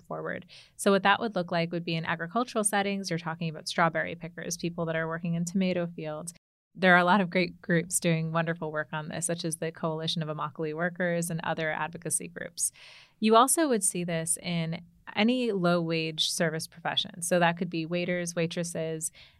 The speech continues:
nail salons, massage parlors. That could be short order cooks at restaurants. That could be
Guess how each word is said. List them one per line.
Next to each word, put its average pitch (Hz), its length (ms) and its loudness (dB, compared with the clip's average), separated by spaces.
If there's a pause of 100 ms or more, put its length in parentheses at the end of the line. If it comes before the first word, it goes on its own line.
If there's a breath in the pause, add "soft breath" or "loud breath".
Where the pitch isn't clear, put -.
(160)
nail 175 260 6
salons, 160 800 -2
massage 165 480 2
parlors. 160 580 -2
That 160 140 -2
could 170 160 -6
be 160 280 -4
short 170 280 0
order 165 220 -2
cooks 175 320 -4
at - 100 -12
restaurants. 170 680 -2
That 170 180 -2
could 170 180 -6
be 160 280 -4